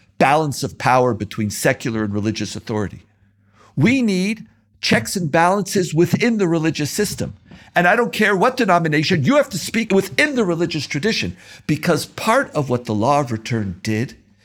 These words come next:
is it said not merely that Israel belongs to all the Jewish people. It also said, "All Jews, with your Judaism, you can come home." And now someone wants to say, "I have dominion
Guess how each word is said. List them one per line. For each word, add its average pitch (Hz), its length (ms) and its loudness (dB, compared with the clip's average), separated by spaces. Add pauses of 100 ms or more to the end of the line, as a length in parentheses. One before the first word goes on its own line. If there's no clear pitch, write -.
(220)
is 120 160 -2
it 135 100 -2
said 143 320 -2
not 170 340 -2
merely 139 380 -2
that 101 320 -4
Israel 127 360 2
belongs 107 500 -2
to - 80 -6
all 104 180 -2
the 98 100 -8
Jewish - 320 -10
people. - 380 -8 (380)
It 120 140 0
also 160 380 2
said, 123 400 -2
"All 151 240 2
Jews, 151 480 -2
with 147 200 -2
your 143 140 0
Judaism, 107 680 -2
you 101 120 -4
can 104 160 -6
come 92 240 -4
home." 87 260 -6 (500)
And 107 220 0
now 139 400 2
someone 170 400 -2
wants 131 240 -2
to 117 80 -8
say, 104 400 -2 (140)
"I 135 160 2
have 117 560 0 (100)
dominion 107 540 -2